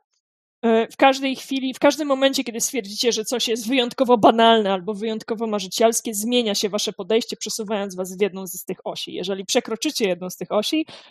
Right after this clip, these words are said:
to kaput po postaci, miło mi było, pa, pa. E, więc uważajcie na to, żeby, żeby jednak nie przegiąć pałki, żeby balansować gdzieś pomiędzy swoim dzisiejszym ludzkim bytem,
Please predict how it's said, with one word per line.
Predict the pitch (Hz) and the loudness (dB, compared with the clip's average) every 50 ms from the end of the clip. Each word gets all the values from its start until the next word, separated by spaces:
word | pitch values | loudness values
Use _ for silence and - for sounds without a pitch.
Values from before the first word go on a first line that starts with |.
| _ _ | _ _
to | - 254 240 226 220 214 - - | 6 8 8 10 10 8 6 4
kaput | - 240 - - 247 - - | 0 0 2 0 -6 -8 -6
po | - 220 | -6 -6
postaci, | - 226 - - 226 226 - - 240 | -6 -6 -4 0 0 0 0 -2 -6
miło | 202 196 214 220 214 214 208 | -6 -8 -6 -6 -4 -4 -6
mi | 202 196 | -6 -8
było, | 175 208 202 190 - | -6 -4 -4 -2 -2
pa, | 185 175 | -4 -6
pa. | - - - - - _ _ _ _ _ _ - - - - _ _ _ _ _ _ _ _ _ _ _ _ - | -6 -8 -10 -10 -12 _ _ _ _ _ _ -20 -20 -20 -20 _ _ _ _ _ _ _ _ _ _ _ _ 0
E, | 226 214 214 214 214 214 214 208 - | 2 2 4 4 4 4 4 2 0
więc | 226 214 233 233 240 226 - - - | 0 0 2 2 2 0 -4 -6 -4
uważajcie | 269 233 254 233 262 262 269 - - 247 | 0 2 2 4 6 4 4 4 4 2
na | 240 233 | 2 2
to, | 226 - 233 | 0 0 -4
żeby, | 220 226 214 170 208 208 214 208 | -6 -6 -6 -4 -2 -2 -2 -2
żeby | - 214 226 220 | -4 -4 0 0
jednak | 208 202 180 202 214 | 0 0 0 -4 -6
nie | 214 220 202 | -4 -4 -6
przegiąć | - - 190 185 190 180 - | -4 -6 -8 -8 -10 -10 0
pałki, | - 247 247 226 - - 240 214 | 4 4 4 4 2 -4 -8 -6
żeby | 208 214 202 208 202 202 202 202 196 202 202 202 - _ _ _ - | -4 -4 -4 -2 -2 0 0 2 2 0 0 -2 -6 _ _ _ 0
balansować | 226 277 262 247 247 240 233 - - 262 220 208 190 208 | 4 6 6 8 6 4 4 2 0 2 2 0 -2 -2
gdzieś | 190 - 196 190 - | -6 -10 -10 -10 -8
pomiędzy | - 220 214 214 214 208 214 | -8 -8 -8 -8 -8 -8 -8
swoim | - - 233 226 214 220 196 - _ | -8 -6 -4 -6 -6 -8 -10 -16 _
dzisiejszym | - 226 240 - - 269 233 - - 240 226 220 | -8 -4 -2 0 0 0 -2 -4 -6 -6 -6 -8
ludzkim | 220 214 - - 240 220 208 | -8 -8 -8 -10 -8 -4 -2
bytem, | 277 320 - 294 254 247 247 | 0 2 4 4 2 2 0